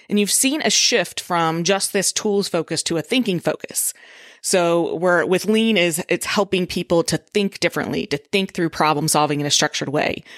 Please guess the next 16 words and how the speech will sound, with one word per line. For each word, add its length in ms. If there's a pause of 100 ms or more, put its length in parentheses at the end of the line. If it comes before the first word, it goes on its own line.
(300)
uh, 220
to 120
blame 220
the 80
process, 460
not 140
the 40
person, 540
and 120
how 200
they 100
think 400
when 80
an 120
issue 260
arises, 640